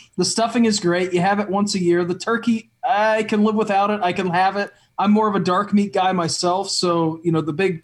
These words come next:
white meat breasts don't really do it for me. But I will say this: like,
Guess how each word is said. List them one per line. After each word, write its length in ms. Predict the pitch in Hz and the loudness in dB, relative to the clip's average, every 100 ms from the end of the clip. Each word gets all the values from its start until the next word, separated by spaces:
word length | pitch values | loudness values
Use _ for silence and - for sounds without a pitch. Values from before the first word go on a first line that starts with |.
| - | -10
white 300 | 156 175 175 | -4 -2 -2
meat 200 | 180 170 | -4 -4
breasts 320 | 160 175 185 | -4 -4 -2
don't 180 | 175 170 | -4 -4
really 240 | 175 170 147 | -2 0 0
do 240 | 139 160 | 0 0
it 120 | 190 | -2
for 240 | - 214 220 | -4 -2 0
me. 240 | 233 233 - - _ | 0 -2 -6 -20 _
But 100 | 214 | -2
I 100 | 294 | 0
will 140 | 302 | -2
say 220 | - 247 220 | 0 0 0
this: 340 | 226 165 - | 0 -2 -2
like, 260 | 160 135 | -2 -2